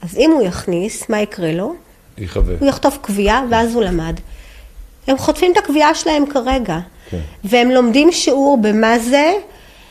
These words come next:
Speaker 1: לא לראות את האחר, לא להיות עם ערכים,
Speaker 2: מהמם.
Speaker 1: לחשוב רק על הגרוש, אה, דרך החור של הגרוש.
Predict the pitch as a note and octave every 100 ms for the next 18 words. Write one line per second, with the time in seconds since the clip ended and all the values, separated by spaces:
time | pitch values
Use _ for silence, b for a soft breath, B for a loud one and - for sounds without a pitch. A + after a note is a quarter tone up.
0 | B - - A#3+ B3+ C4+ A#3+ A#3+ B3 G#3+
1 | - - A3+ G#3+ G3+ G3 - - - A3+
2 | A3 A#3 A3+ A3+ A3 F#3+ F3+ - - A3
3 | G3+ F#3+ F#3+ B B F2 A3 G3+ - A3+
4 | A3 A3 B3+ A3 F#3+ G3+ A#3+ A3+ - -
5 | - - - - _ - - G3+ G3 G3
6 | F#3+ F#3+ G3 A3 A#3 - - A#3+ A3+ A#3+
7 | G#3+ G#3 G#3+ G#3+ -